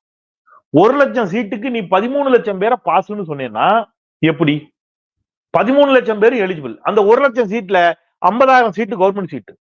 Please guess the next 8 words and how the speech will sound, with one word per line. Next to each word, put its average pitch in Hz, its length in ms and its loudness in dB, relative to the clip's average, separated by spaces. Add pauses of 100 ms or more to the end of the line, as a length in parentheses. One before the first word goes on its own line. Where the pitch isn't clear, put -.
(920)
அந்த 185 160 2
ஐம்பதாயிரத்துல 220 640 2 (160)
இந்த 196 220 -2
பதிமூணு 285 400 0
லட்சம் 226 280 0
பேர் 254 180 0
பாஸ்ன்னு 226 360 -2
சொல்றேன்ல, 208 300 0